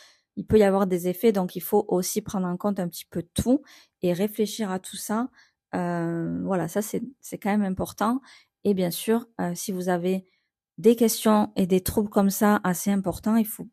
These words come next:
vraiment pas hésiter à consulter. Moi, je suis là vraiment pour vous partager mon expérience sur ce sujet-là, euh, parce que ça me semble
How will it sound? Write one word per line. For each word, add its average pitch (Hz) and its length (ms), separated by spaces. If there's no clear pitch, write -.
vraiment 180 420
pas 196 180
hésiter 185 560
à 190 120
consulter. 190 520
Moi, 202 120
je 190 80
suis - 120
là 202 160
vraiment 185 260
pour 170 360
vous 160 60
partager 190 440
mon 185 120
expérience 175 440
sur - 100
ce - 160
sujet-là, 180 640
euh, 170 360
parce 165 240
que 185 80
ça 185 100
me 170 140
semble 170 260